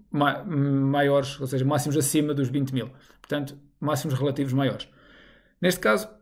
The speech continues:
<clears throat> temos aqui o canal que vemos, que viu-se há vários meses que isto formou aqui dentro de um canal. Entretanto, tivemos dois toques na, na upper trend line, na parte de cima da, da linha de tendência. Caímos, um toque aqui,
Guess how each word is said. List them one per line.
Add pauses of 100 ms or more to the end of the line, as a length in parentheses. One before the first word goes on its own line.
<clears throat>
temos
aqui
o
canal
que
vemos, (380)
que (140)
viu-se
há
vários
meses
que
isto
formou
aqui
dentro
de
um
canal. (160)
Entretanto,
tivemos
dois
toques
na,
na
upper
trend
line,
na
parte
de
cima
da,
da
linha
de
tendência. (340)
Caímos,
um
toque
aqui,